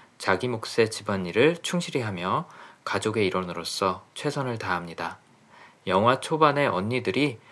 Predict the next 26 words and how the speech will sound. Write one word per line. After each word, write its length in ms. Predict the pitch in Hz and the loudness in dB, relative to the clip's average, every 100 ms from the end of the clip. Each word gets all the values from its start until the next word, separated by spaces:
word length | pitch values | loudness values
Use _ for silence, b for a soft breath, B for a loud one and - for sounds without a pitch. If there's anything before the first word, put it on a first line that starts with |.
| B - | B -4
아버지 420 | 90 104 113 107 | 0 2 2 0
장례식에 520 | 92 87 90 - 92 | -4 -6 -6 -4 -4
참석하려고 720 | - 127 131 - 98 92 92 | -4 -8 -8 -4 -2 0 -2
방문했을 580 | - 87 98 104 101 92 | -4 -4 -2 -2 -2 -4
때에도 500 | 85 85 85 139 151 | -2 -4 2 2 2
직접 380 | - 98 - 160 | -2 0 2 2
마중을 420 | 101 85 101 101 | 0 -2 -4 -2
나가고, 640 | 85 78 78 - 143 185 B B B B B - | -4 -4 -6 0 0 -2 B B B B B 4
효율을 320 | 196 185 185 | 6 6 4
중요시하는 880 | - 120 127 123 127 113 147 175 175 | 2 -2 -2 0 0 0 0 0 -2
최상화의 440 | 180 180 170 143 | -6 -2 0 0
성향을 380 | 139 127 113 107 | 0 -2 -2 0
가진 220 | 90 92 | -2 -4
사람들이 440 | 95 87 85 92 | -4 -4 -4 -4
흔히 240 | 104 143 151 | -4 -4 -4
그러듯 480 | - 80 - 143 - B B B _ | -4 -2 0 0 -2 B B B _
가파르고 580 | - - 127 110 95 92 | -8 -4 0 0 0 -2
험한 340 | 120 147 139 | 0 -2 -2
길이라도 640 | - 95 87 78 117 104 B B B _ | -2 -2 -2 -2 -2 -2 B B B _
시간을 480 | - - 151 143 127 | -8 0 0 0 -6
단축할 540 | 95 87 - - 110 | -8 -8 -8 -4 -4
수 200 | 104 95 | -2 -4
있는 460 | 85 80 107 143 147 - | -4 -2 -2 -2 -4 -10
지름길로 760 | - - 104 101 85 82 80 - _ | -8 -4 -4 -4 -6 -4 -6 -10 _
안내를 480 | - 87 87 87 92 | -18 -12 -8 -4 -4
합니다. 500 | 101 87 82 87 - | -4 -6 -6 -6 -6